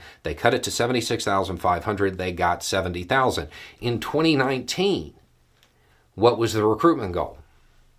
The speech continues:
They tried to cook the books. They dropped it. Sixty-eight thousand, and they got it. Their new recruitment goal was less than they <laughs> were able to recruit the previous year.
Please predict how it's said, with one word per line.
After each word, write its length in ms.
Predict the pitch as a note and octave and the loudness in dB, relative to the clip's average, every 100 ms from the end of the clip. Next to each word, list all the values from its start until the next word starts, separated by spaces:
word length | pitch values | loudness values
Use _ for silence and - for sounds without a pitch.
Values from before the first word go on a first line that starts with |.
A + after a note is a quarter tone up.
| _ _ - - _ _ _ _ _ _ _ _ | _ _ -20 -20 _ _ _ _ _ _ _ _
They 180 | F2 F2 | 0 0
tried 240 | - F2 | 2 -2
to 60 | E2 | -2
cook 200 | - - | -4 -4
the 60 | F2 | 0
books. 360 | E3 E3+ - | 2 2 -2
They 120 | F2 | -4
dropped 340 | E2 C#3 F3 - | 4 4 4 -4
it. 180 | - _ _ - _ _ - | -20 _ _ -20 _ _ -20
Sixty-eight 600 | - - A#2 - A2 G#2 | -4 0 2 2 2 2
thousand, 540 | A#2 G2+ E2+ - - - _ | 2 2 0 -4 -16 -20 _
and 140 | G2+ G#2+ | 0 2
they 60 | |
got 280 | G2+ G#2+ F2 | 4 4 2
it. 280 | - - - _ _ _ _ _ _ _ _ _ _ _ _ _ _ - | -4 -18 -20 _ _ _ _ _ _ _ _ _ _ _ _ _ _ -2
Their 160 | F#2+ F2 | 2 4
new 260 | F2+ A#2 | 4 4
recruitment 540 | D3+ E3 D3 C#3+ G#2 F2+ | 6 2 4 2 2 -2
goal 380 | F2 E2+ D#2+ - - - | 0 0 -2 -8 -20 -6
was 260 | F#2+ G#2+ G#2+ | 0 2 2
less 720 | F#2+ A2+ E3 F2+ - - - - _ - | 4 6 6 4 -2 -6 -8 -12 _ -18
than 260 | G2+ G#2 G2+ | -4 -2 0
they 240 | A2 G2+ - | 0 -2 -6
<laughs> 60 | A#2+ | -4
were 220 | G2+ A2+ | 2 2
able 180 | G#2+ G#2+ | 2 -2
to 120 | A2 | -2
recruit 460 | G#2+ G2+ F2+ F2 - | -4 0 -2 -2 -6
the 80 | |
previous 500 | F2 E2+ E2 D#2+ D#2+ | -4 -4 -2 -4 -2
year. 260 | C3 G2+ | 0 0